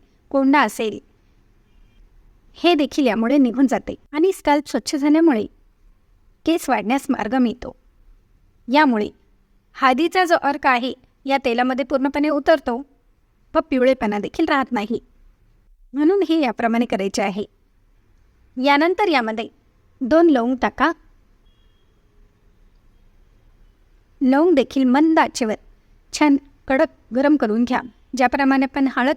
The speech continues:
केली आहे त्याचप्रमाणे लवंगचा देखील अर्क या तेलामध्ये छान उतरू द्या आणि हे करताना मंद आचेवरच करा. लवंग तेल देखील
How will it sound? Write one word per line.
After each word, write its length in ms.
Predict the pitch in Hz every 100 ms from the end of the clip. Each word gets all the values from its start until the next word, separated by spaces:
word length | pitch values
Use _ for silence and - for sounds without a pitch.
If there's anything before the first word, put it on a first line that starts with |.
| -
केली 200 | 269 233
आहे 240 | 208 208 - _ _ _ _ _ _ _ _ -
त्याचप्रमाणे 600 | 311 349 247 226 233 240 - -
लवंगचा 440 | 262 294 302 359
देखील 320 | 277 208 311
अर्क 240 | 233 - - - _ _ _
या 140 | 277 294
तेलामध्ये 400 | 247 214 226 214 226
छान 200 | - 320 - _ _ _ _ -
उतरू 300 | 269 269 226
द्या 140 | - - _ _ _ _ _ _ _ -
आणि 180 | 285
हे 140 | 302 320
करताना 460 | 285 247 277 269
मंद 300 | 262 226 240
आचेवरच 540 | 254 240 - 226 277 -
करा. 200 | 269 - - _ _ _ _ _ _ _ _ _
लवंग 260 | 254 302 349
तेल 200 | 285 262
देखील 320 | 240 202 -